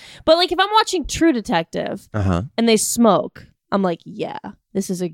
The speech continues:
Speaker 1: gritty show. They're smoking. It's fine." But if I was to watch, like, Shrill, and I haven't seen it, but if I was to watch Shrill and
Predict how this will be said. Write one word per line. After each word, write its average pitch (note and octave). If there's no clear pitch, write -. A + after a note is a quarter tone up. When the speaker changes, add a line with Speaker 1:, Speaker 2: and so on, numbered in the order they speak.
Speaker 1:
gritty F#3+
show. E3
They're F#3
smoking. E3+
It's -
fine." F#3+
But A3+
if -
I C#4
was F4+
to F4+
watch, C4+
like, G3+
Shrill, F#3+
and F3+
I G#3
haven't A3+
seen A3
it, F3+
but F#3+
if F#3+
I B3+
was E4+
to -
watch F4+
Shrill A3+
and A3